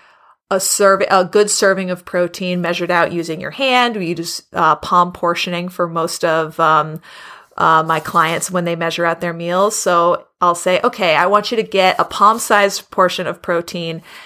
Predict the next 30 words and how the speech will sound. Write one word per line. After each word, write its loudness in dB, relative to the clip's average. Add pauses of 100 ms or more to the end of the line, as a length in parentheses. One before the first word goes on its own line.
(200)
at 2
one 4
of 0
your 0
meals -2 (140)
next -4
week, -6 (340)
one 2
time, -4 (120)
and 0
then 2
we'll 6
incrementally 0
step -2
it 0
up. -2 (600)
I 2
don't 4
want 2
you 2
to -2
do 2
a 2
hundred -2
percent. -2 (180)
I -2
want -2
you -4
just -6
to -4